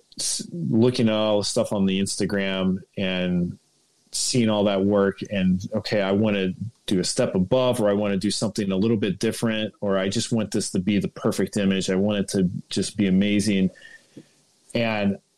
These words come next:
like, I, the last image I did, I remember just picking the view. It would take me, like, a day to pick a view. <laughs> Just sitting there, I would pick hundreds of views, do quick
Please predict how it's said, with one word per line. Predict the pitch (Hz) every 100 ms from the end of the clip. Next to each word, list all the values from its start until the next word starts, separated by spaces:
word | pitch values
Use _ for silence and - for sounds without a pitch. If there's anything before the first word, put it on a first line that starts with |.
| _
like, | 117 113 113
I, | 123 131
the | 117 110
last | 101 120 147 143 165
image | 135 107
I | 101
did, | 95 107 101 98 98 - - _ _
I | 120
remember | 139 127 110
just | 98 107 -
picking | - 127 135 110
the | 95
view. | 92 107 107 95 92 -
It |
would | 113 110
take | - 110
me, | 113
like, | 101 98
a | 95
day | 90 101 98 95 87 -
to | - -
pick | - 107
a | 90
view. | 87 90 82 - - - -
<laughs> | - 453 381 - - - - - -
Just | 131 - - -
sitting | 135 135 131
there, | 120 113 110 104 -
I | 117
would | 117 -
pick | - 110
hundreds | - 143 147 123 110
of | 98
views, | 101 101 98 98 -
do | 120 113
quick | - 127 113 -